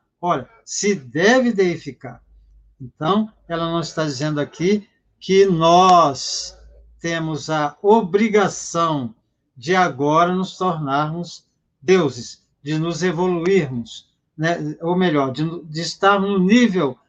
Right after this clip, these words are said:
de Jesus, por exemplo. E ela vai dizer pra nós que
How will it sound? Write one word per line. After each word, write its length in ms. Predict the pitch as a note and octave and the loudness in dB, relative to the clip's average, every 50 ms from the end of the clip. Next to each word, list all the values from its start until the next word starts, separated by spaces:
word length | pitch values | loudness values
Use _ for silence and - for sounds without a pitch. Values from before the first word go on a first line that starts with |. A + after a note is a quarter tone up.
| _ _ | _ _
de 140 | _ D#3 F#3 | _ -6 -6
Jesus, 500 | F#3+ E3 F3 E3+ C#3 B2+ E3 F3 F3+ F3 | -4 -2 -2 -4 -4 -2 -2 -4 -4 -4
por 200 | - _ F#3 F#3 | -6 _ -2 -2
exemplo. 520 | F3+ F3 C#3+ C3+ C3+ A#2+ A2 - - - _ _ _ _ _ - - - - _ _ _ _ _ _ _ _ _ _ | -2 -2 -2 -4 -6 -6 -8 -10 -20 -20 _ _ _ _ _ -20 -20 -20 -20 _ _ _ _ _ _ _ _ _ _
E 220 | F#3+ G#3+ A#3+ B3 | 6 6 8 8
ela 240 | A#3 A#3 A3 G#3+ G3 | 8 8 6 6 6
vai 160 | F3 F#3+ F3+ | 4 2 2
dizer 400 | E3 D#3 D#3 C3+ B2+ D#3 D#3 D#3 | 2 -2 -6 -6 -4 -4 -6 -4
pra 140 | C#3+ C#3 C3 | -6 -6 -4
nós 420 | D#3 F3 F#3+ F3+ D#3 C#3 - - | 0 2 2 2 2 0 -4 -10
que 400 | - - - F#3 G3+ G#3+ A3 G#3+ | -14 -6 -2 0 0 2 0 -2